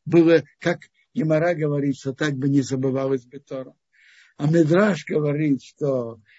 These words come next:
э, учатся с трудом, с напряжением,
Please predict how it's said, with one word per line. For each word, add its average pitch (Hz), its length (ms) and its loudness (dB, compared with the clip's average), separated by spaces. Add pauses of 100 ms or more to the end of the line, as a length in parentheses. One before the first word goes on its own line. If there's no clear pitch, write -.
(200)
э, - 140 -14 (240)
учатся 131 840 -4 (200)
с - 160 -20
трудом, 120 1000 0 (580)
с - 120 -16
напряжением, 131 1500 2